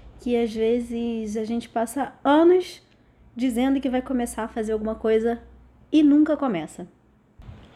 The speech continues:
E eu mesma já fiz muito isso, ainda faço, na verdade.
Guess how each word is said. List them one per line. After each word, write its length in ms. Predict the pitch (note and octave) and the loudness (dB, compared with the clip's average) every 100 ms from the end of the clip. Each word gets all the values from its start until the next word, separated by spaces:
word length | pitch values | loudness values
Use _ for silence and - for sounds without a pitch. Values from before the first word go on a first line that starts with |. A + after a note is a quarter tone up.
| - - - | -20 -14 -2
E 260 | A#3 A3 - | 0 0 2
eu 200 | A#3 C#4 | 4 6
mesma 360 | C#4+ C#4 A#3 G#3 | 4 4 0 -2
já 120 | A3+ | -4
fiz 320 | - C4 C#4+ | -4 -2 0
muito 240 | A#3 A#3+ A#3 | 0 0 -4
isso, 160 | - | -2
ainda 200 | C#4 F4+ | 2 2
faço, 420 | E4 G#3+ E4 - G#3+ | 0 -4 -6 -4 -4
na 100 | G#3 | -2
verdade. 540 | G3 F#3+ G3+ A#3 | -4 -4 -4 -4